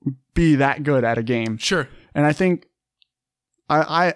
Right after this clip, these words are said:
Speaker 1: I'm a huge fan of Halo five, and I feel like they're gonna regress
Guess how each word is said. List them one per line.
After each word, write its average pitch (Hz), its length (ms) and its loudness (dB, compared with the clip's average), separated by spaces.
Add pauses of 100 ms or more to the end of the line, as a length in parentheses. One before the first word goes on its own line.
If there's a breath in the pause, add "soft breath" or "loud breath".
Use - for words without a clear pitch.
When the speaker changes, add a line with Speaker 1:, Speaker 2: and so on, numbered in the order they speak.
Speaker 1:
I'm 165 120 2
a 156 40 4
huge 175 220 2
fan 160 280 2
of 139 140 0
Halo 139 280 2
five, 123 520 -2 (1000 soft breath)
and 147 500 2 (2250)
I 175 100 2
feel 220 420 0
like 262 180 2
they're 233 100 0
gonna 190 200 2
regress 143 600 0